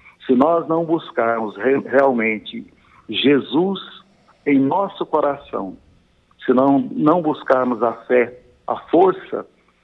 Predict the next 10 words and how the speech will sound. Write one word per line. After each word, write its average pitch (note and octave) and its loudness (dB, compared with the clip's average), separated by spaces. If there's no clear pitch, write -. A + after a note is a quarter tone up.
tudo G#3+ 2
fica F#3 2
realmente C3 2
muito C3 -4
difícil. - -8
Então E3 0
nós E3+ 0
temos D3+ 0
que E3+ 2
acreditar. D#3 -2